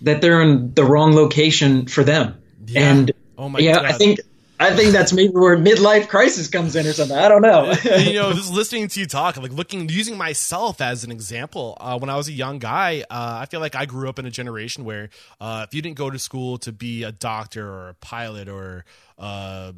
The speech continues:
Speaker 2: a, w-, an engineer, or, like, all, these were all the jobs that successful people did. In my naive mind, I wasn't able to see the other strengths that I had that I didn't recognize at the time, like social intelligence, emotional intelligence,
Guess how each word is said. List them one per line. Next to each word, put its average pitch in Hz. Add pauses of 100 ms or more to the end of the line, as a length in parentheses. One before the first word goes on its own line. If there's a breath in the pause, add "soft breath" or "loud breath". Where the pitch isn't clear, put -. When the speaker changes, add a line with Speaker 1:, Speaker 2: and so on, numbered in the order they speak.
(140)
Speaker 2:
a, 85
w-, 110 (160)
an 117
engineer, 120
or, 107
like, 107
all, 185
these 214
were 240
all 202
the 170
jobs 127
that 117 (380)
successful 135
people 117
did. - (380 soft breath)
In 139
my 170
naive 185
mind, 127
I 113
wasn't 147
able 131
to 120
see 120
the 131
other 143
strengths 131
that 113
I 107
had 117
that 117
I 143
didn't 170
recognize 131
at 98
the 104
time, 135
like 113
social 131
intelligence, 101 (240 soft breath)
emotional 120
intelligence, 101